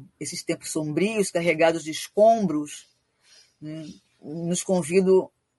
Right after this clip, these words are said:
a pensar não somente a escola, mas, sobretudo, a relação escola e sociedade, né? Nesses dois anos pandêmicos, é, a impressão, né, e as reflexões que eu faço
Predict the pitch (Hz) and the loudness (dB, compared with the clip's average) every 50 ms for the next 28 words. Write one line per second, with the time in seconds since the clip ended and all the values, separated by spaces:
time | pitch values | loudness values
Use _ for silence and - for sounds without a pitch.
0 | _ _ _ - - 185 - - 196 190 185 - - 202 208 208 202 240 285 285 | _ _ _ -4 -4 -2 0 0 -2 -2 0 2 4 4 4 4 2 0 0 2
1 | - 277 247 214 220 240 262 285 262 - - 190 180 170 156 165 170 170 - - | 2 2 2 2 0 0 -2 -2 -4 -4 -2 -2 0 2 2 2 2 0 -4 -8
2 | _ - 190 202 226 247 254 247 214 190 175 160 170 - - 214 196 202 196 190 | _ 0 2 2 4 4 4 2 2 0 0 -4 -6 -6 -2 0 2 2 2 0
3 | - - 214 202 208 202 208 196 196 196 - - 190 190 190 - - - - 196 | -2 -4 -2 -2 -2 0 0 0 -2 -2 -4 -6 -6 -6 -6 -8 -6 -2 0 2
4 | 202 208 196 - 185 - - 170 165 147 147 139 135 135 131 135 135 139 143 151 | 2 0 0 -4 -6 -6 -6 -6 -6 -4 -4 -4 -4 -4 -6 -8 -12 -16 -18 -18
5 | 156 _ _ _ _ _ _ _ _ _ _ - 170 175 160 147 143 - - - | -18 _ _ _ _ _ _ _ _ _ _ -16 -14 -12 -12 -14 -16 -18 -20 -20
6 | - - - - 190 - - - 139 151 185 190 190 175 - 185 180 180 - - | -18 -18 -18 -16 -16 -16 -16 -8 0 4 6 6 6 6 4 0 0 -2 -4 -4
7 | - 170 170 165 156 170 196 220 226 220 196 - - 311 - - - _ _ _ | -4 -4 -4 -2 0 0 0 0 0 -2 -6 -8 -8 -8 -8 -10 -12 _ _ _
8 | _ _ _ _ _ _ _ _ _ _ _ _ - 147 151 151 147 147 151 135 | _ _ _ _ _ _ _ _ _ _ _ _ -18 -14 -12 -10 -10 -10 -10 -10
9 | 139 139 147 - 170 _ _ _ _ _ _ - 160 170 - 170 175 175 - - | -12 -14 -16 -20 -20 _ _ _ _ _ _ -14 -12 -6 -2 -2 -2 -2 -2 0
10 | - 190 196 208 208 190 170 156 151 147 _ _ _ _ - 147 151 156 156 147 | 2 4 4 4 2 -2 -4 -6 -12 -20 _ _ _ _ -18 -16 -16 -14 -14 -12
11 | 147 107 104 143 135 - 175 - 185 175 - - - 175 170 - - 170 151 - | -12 -10 -8 -6 -6 -6 -4 -2 -2 -2 -2 -2 -4 -4 -4 -4 -4 -6 -6 -4
12 | - - 185 202 214 220 220 - - - 156 - | 0 2 4 6 6 6 4 2 -6 -12 -14 -16